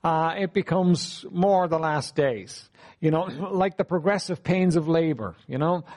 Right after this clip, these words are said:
I mean, we could say labor runs for twenty-four hours, but a woman might say, "Well, hang on a minute, labor really lasted for two hours." That was, that was the hard labor,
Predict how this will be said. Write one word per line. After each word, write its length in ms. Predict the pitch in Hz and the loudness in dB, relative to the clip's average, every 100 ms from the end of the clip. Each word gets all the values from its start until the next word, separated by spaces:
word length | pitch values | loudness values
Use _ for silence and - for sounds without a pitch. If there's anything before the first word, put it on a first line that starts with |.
| - | -6
I 80 | |
mean, 160 | 151 160 | 0 2
we 80 | 160 | 2
could 160 | 160 | 0
say 180 | - 180 | 0 2
labor 300 | 165 175 165 | 2 2 0
runs 280 | 151 151 160 | 0 2 0
for 100 | 151 | -2
twenty-four 480 | 143 165 151 143 139 | -2 0 -2 -2 0
hours, 260 | 143 151 123 | 0 0 -2
but 120 | 147 | -2
a 40 | |
woman 220 | 139 156 | 0 0
might 140 | 147 139 | 0 0
say, 80 | 135 | -2
"Well, 140 | 127 | -2
hang 160 | 127 139 | -2 0
on 80 | |
a 40 | 131 | 0
minute, 240 | 131 123 | 0 0
labor 240 | 131 139 135 | 2 0 0
really 280 | 131 135 127 | 0 2 2
lasted 360 | 127 127 120 | 0 -2 -6
for 120 | - | -10
two 200 | 113 143 | -8 -4
hours." 280 | 127 120 120 | 0 0 0
That 100 | 135 | -4
was, 100 | 135 | -4
that 120 | 131 | -6
was 100 | 147 | -6
the 80 | - | -4
hard 280 | 127 135 127 | -2 -2 0
labor, 300 | 123 127 123 | 0 0 -4